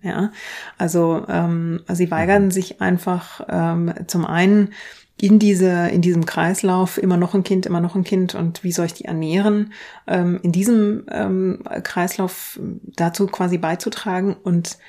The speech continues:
Speaker 1: gleichzeitig, ähm, gab's ja damals auch,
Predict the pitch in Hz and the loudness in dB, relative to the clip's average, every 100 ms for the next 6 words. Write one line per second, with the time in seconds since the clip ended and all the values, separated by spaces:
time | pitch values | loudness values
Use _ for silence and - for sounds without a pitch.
0 | - _ - 160 165 190 - - 175 185 | -20 _ -8 -4 0 -2 -2 -2 -2 -2
1 | 196 180 - - - 170 170 175 175 165 | -2 -2 -4 -12 -4 -2 0 2 0 -2
2 | - - 165 170 175 170 170 190 185 - | -4 -4 -2 0 -2 0 0 0 -2 -4
3 | 160 180 - - | -2 -2 -4 -10